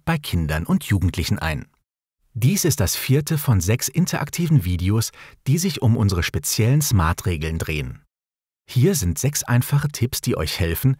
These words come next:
sicher im Internet unterwegs zu sein. Vielleicht habt ihr sogar schon mal davon gehört. Natürlich erfahrt ihr hier nicht alles, was ihr wissen müsst.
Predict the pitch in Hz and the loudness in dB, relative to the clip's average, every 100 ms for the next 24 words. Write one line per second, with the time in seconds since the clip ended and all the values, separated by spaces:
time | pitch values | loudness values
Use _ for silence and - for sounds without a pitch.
0 | _ 101 107 - 123 165 143 98 92 90 | _ 0 0 2 -2 -2 0 0 2 0
1 | 90 98 151 165 98 - - 87 87 69 | 0 0 0 0 0 -2 -4 -2 0 -2
2 | - _ _ _ - 127 175 156 113 - | -8 _ _ _ -4 0 2 2 -2 0
3 | 90 95 87 80 87 82 78 - 123 156 | 0 0 0 0 0 0 -2 2 2 4
4 | 120 76 - - _ _ _ 117 107 - | 2 0 -2 -14 _ _ _ 0 2 4
5 | 107 - 101 - 98 101 104 92 85 - | 2 2 -4 -2 -2 0 0 0 -2 -4
6 | - 123 135 - 82 - 87 80 82 80 | -2 2 2 0 -4 -2 -2 -2 -2 -2
7 | 73 - | -4 -8